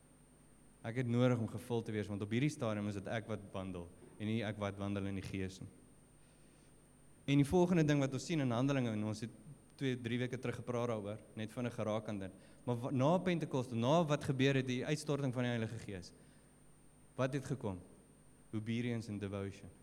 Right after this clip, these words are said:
Weer eens sê ek vir julle,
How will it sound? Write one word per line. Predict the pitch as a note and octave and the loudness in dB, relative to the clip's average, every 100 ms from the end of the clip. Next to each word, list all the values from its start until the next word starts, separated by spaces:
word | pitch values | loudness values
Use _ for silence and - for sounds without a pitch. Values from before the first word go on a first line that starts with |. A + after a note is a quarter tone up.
| - - - - - - - - - - - - - - - - - - - - - - - - - - - | -20 -20 -20 -20 -20 -20 -20 -20 -20 -20 -20 -20 -20 -20 -20 -20 -20 -20 -20 -20 -20 -20 -20 -20 -20 -20 -6
Weer | A#2+ D3+ F3 | 0 2 4
eens | C#3 A#2+ | 2 0
sê | B2 | -4
ek | A#2 | -6
vir | A2 F#2+ | -6 -6
julle, | F2 | -8